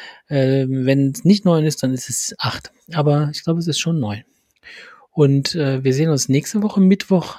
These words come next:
wieder, wenn es dann wieder heißt, Barfußschule Podcast.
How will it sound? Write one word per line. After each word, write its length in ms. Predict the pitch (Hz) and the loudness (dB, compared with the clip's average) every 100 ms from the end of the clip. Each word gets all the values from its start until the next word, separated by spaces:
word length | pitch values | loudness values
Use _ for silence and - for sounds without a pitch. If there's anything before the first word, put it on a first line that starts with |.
| - | -14
wieder, 600 | 113 107 107 113 160 247 _ _ _ _ _ | -8 -6 -4 -2 0 -2 _ _ _ _ _
wenn 160 | 127 123 | 2 2
es 160 | 131 - | 0 -6
dann 260 | 123 123 | -4 -4
wieder 320 | 113 113 107 117 | -4 -6 -6 -4
heißt, 600 | 131 151 - - - _ _ _ _ _ _ | -6 -6 -10 -20 -20 _ _ _ _ _ _
Barfußschule 640 | - 123 - 156 - 117 113 | -6 -6 -6 -8 -4 -4 -4
Podcast. 760 | 113 - - 156 226 - - | -6 -6 -6 -6 -6 -10 -16